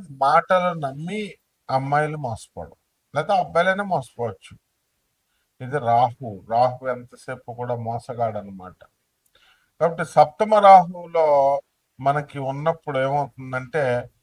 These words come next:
విధవా సంభోగం జరుగుతుంది అన్నారు. మరి ఇవన్నీ శాస్త్రాల్లో ఊరికనే చెప్పారా అండి అని అంటే మనకి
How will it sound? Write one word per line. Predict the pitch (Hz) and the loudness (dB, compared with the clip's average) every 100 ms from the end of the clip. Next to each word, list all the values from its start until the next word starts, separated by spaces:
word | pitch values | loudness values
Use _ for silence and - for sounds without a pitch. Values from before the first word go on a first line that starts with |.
| _ - | _ -6
విధవా | 120 151 156 196 | 2 6 10 8
సంభోగం | 196 185 170 156 170 160 160 151 | 8 2 0 4 4 4 0 -2
జరుగుతుంది | 143 135 131 - 120 117 113 110 110 | -2 -2 -8 -12 -12 -8 -8 -6 -4
అన్నారు. | 101 98 87 87 - _ _ _ _ _ _ _ - _ _ _ _ _ | -6 -6 -6 -6 -8 _ _ _ _ _ _ _ -20 _ _ _ _ _
మరి | 156 175 165 135 131 - _ _ _ | -2 0 -2 -6 -10 -16 _ _ _
ఇవన్నీ | 165 180 180 226 220 | -2 0 0 -2 -4
శాస్త్రాల్లో | - 170 175 - 196 190 190 196 | 6 6 6 2 4 4 4 0
ఊరికనే | 180 151 165 - 196 180 | 0 -4 -12 -6 -6 -2
చెప్పారా | 170 - 160 151 147 | -4 0 4 4 4
అండి | 143 139 143 | 0 -4 -6
అని | 135 | -6
అంటే | 131 - 151 139 120 123 - _ _ _ _ 120 | -8 -10 -6 -2 -2 -4 -8 _ _ _ _ -8
మనకి | 135 135 127 143 120 113 123 | -6 -6 -8 -10 -10 -10 -14